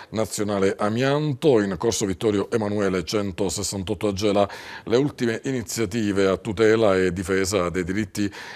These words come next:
dei lavoratori e delle loro famiglie e la linea di azione per il coinvolgimento di tutte le forze politiche e istituzionali affinché venga trattata e risolta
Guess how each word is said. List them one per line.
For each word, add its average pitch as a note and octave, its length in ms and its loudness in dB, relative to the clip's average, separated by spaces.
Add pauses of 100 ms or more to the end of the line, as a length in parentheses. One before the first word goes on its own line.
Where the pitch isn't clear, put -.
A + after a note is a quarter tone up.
dei G2+ 220 2
lavoratori F#2+ 720 2
e F2 60 2
delle F#2 180 2
loro G2 180 2
famiglie A#2 680 2
e A2 100 4
la G2+ 120 0
linea A#2+ 280 0
di G2+ 240 -4
azione A2+ 680 0
per F#2 120 -2
il G2 240 0
coinvolgimento A2 760 0 (360)
di G2 160 -4
tutte C3 260 -2
le G2+ 100 2
forze G#2 360 -2
politiche G#2 420 -2
e A2 40 2
istituzionali G#2 920 -2
affinché G#2+ 760 0 (300)
venga A2 460 -2
trattata F#2 680 0
e G2+ 160 0
risolta F#2+ 500 0